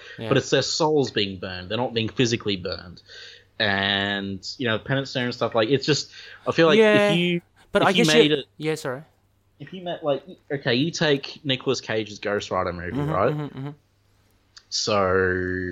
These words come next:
Speaker 2: okay, let's pretend for a second that they do it more comic accurate and it's actually, like, good.
Speaker 1: Yeah.
Speaker 2: Um,
Speaker 1: <laughs>
Speaker 2: you know, you have, like, all the stuff happening there.
Speaker 1: Mm-hmm.
Speaker 2: Like, a,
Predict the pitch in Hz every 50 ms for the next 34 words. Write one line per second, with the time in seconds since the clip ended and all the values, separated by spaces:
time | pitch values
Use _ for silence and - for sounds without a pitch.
0 | 87 87 92 90 87 85 - - 101 - 113 101 107 107 - - - 151 143 -
1 | 139 - - 117 110 110 107 98 101 104 101 113 104 98 95 95 90 90 - -
2 | 127 113 107 - - 95 90 - - 101 95 90 - 78 85 85 - 101 92 -
3 | - - 87 80 69 85 80 73 - - _ - 113 98 92 92 - - - -
4 | - - 127 123 - - 110 98 95 92 90 - 95 90 95 - - 120 98 -
5 | 110 95 - _ _ _ _ _ _ _ - - - - - 143 131 127 120 120
6 | 117 120 120 143 131 131 123 113 135 143 143 143 139 135 127 123 - - - -
7 | _ _ _ _ _ _ _ _ _ _ _ _ _ _ _ _ _ _ _ _
8 | _ _ _ _ _ - 123 117 123 123 120 113 107 101 - - - - - -
9 | _ - 156 143 151 143 139 135 - - 143 117 - - 127 120 131 - - 131
10 | 120 110 107 104 98 95 92 90 90 90 87 90 90 90 131 127 131 143 160 -
11 | _ _ _ _ _ _ _ _ _ _ - 113 110 107 - - _ _ _ _
12 | - 127